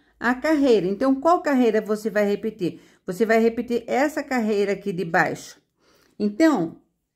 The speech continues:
como as laterais já tão s-, aqui em pé, olha, já subimos as laterais, já tá certinho, você vai começar aqui,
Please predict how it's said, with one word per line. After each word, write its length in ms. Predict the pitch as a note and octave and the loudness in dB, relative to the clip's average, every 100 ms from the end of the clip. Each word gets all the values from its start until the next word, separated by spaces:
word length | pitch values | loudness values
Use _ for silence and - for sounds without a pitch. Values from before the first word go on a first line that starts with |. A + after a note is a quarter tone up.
| _ | _
como 320 | D4+ D4+ D4+ | 0 2 0
as 220 | A#3+ A3+ G#3+ | 0 0 2
laterais 540 | A3 A3 G#3 F#3+ F3+ | 0 2 2 2 0
já 100 | F#3 | -4
tão 260 | F#3 F#3 F3+ | -2 -2 -2
s-, 260 | F3 - _ _ _ | -6 -18 _ _ _
aqui 260 | F#3 F3+ G3 | -10 -4 -2
em 160 | F3+ | -2
pé, 260 | F3 G#3+ E3+ | 2 2 2
olha, 240 | D3 C#3+ | 0 -4
já 160 | D3+ F3 | -4 -4
subimos 540 | E3+ F#3+ F3+ F3 D#3+ | -4 -6 -2 0 0
as 220 | E3 D#3 | 0 -2
laterais, 840 | E3 D#3 E3+ F3 G#3+ F#3 G#2 - _ _ _ - | -2 -4 -2 0 0 0 -6 -14 _ _ _ -4
já 140 | F#3 | -4
tá 200 | F3+ D3 | 0 -2
certinho, 800 | D3 F3+ F3+ F3+ C4+ G#3 C#3 - - - - | 0 0 0 2 2 4 0 -4 -18 -20 -6
você 200 | G#3 A3 | -2 0
vai 160 | A#3 A#3 | 2 2
começar 840 | A#3+ A#3+ B3 B3 B3+ B3 C#4+ - _ _ _ _ _ _ _ _ _ _ _ | 2 2 2 2 0 0 -2 -10 _ _ _ _ _ _ _ _ _ _ _
aqui, 600 | A3 C4+ C4+ C#4 C4 B3+ | -2 0 2 2 2 -2